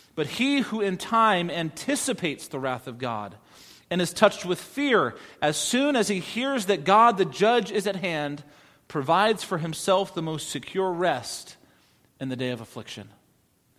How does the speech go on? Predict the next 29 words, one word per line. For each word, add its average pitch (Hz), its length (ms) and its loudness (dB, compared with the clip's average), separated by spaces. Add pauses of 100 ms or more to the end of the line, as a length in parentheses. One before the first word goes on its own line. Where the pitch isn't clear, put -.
(300)
Folks, - 380 4
thinking 233 520 0
about 190 420 6
the 170 100 -2
judgment 185 520 2
and 160 80 -6
the 135 60 -6
justice 190 600 0
of 139 140 -8
Almighty 160 480 -4
God, 120 440 -6 (720)
we 180 160 -2
can 160 260 0
rest 185 400 2
knowing, 160 520 -2
first 190 280 -6
of 160 60 -6
all, 147 140 0
that 135 100 -4
we 180 480 -4
are 135 120 -2
not 180 440 2
simply 165 480 -4
in 151 100 -6
Adam, 143 320 -2
we 151 140 -4
are 147 80 -4
in 127 140 -8
him. 117 440 -10